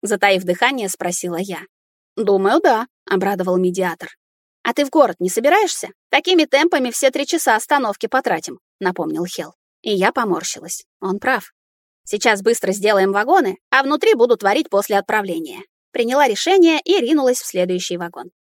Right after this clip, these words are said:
Подъем из пассажирских тамбуров я пока делать не стала. Нужно контролировать посещение второго этажа. А с духами я пока на эту тему не говорила, и живых сотрудников не наняла. Так что строила только стены с потолками по аналогии с удачным первым опытом,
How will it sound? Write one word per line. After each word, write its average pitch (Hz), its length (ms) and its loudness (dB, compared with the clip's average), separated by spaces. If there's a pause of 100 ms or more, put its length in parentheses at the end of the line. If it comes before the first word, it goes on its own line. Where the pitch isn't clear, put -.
(100)
Подъем 294 340 2
из 247 120 -2
пассажирских 220 640 -2
тамбуров 339 420 0
я 294 140 2
пока - 240 -2
делать 185 280 -2
не 220 120 -6
стала. 180 400 -8 (220)
Нужно 220 280 -2
контролировать 226 640 0
посещение 185 580 -2
второго 190 420 -2
этажа. 226 380 -4 (260)
А 285 160 6
с 220 60 -8
духами 311 360 2
я 277 160 2
пока 269 240 0
на 214 160 -2
эту 202 120 -6
тему 170 260 -2
не 196 120 0
говорила, 214 520 -2 (160)
и 311 120 0
живых 247 320 0
сотрудников 233 600 -2
не 233 100 -4
наняла. 220 460 -6 (300)
Так - 140 2
что - 160 -2
строила 339 420 4
только 214 280 0
стены 226 320 0
с - 60 -6
потолками 220 580 2
по 202 140 0
аналогии 254 480 2
с - 100 -8
удачным 208 420 -2
первым 180 360 -2
опытом, 165 420 -8